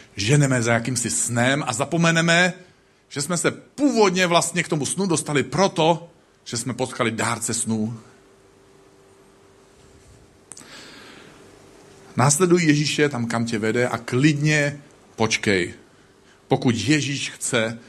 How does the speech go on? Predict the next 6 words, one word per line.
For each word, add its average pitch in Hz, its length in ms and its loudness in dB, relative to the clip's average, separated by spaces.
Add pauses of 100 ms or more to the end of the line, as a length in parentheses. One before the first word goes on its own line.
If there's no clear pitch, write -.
(200)
abys 104 240 -6
počkal. - 580 -6 (2250)
Když 110 140 2
jsem 120 100 4
si 117 120 2
psal 120 400 0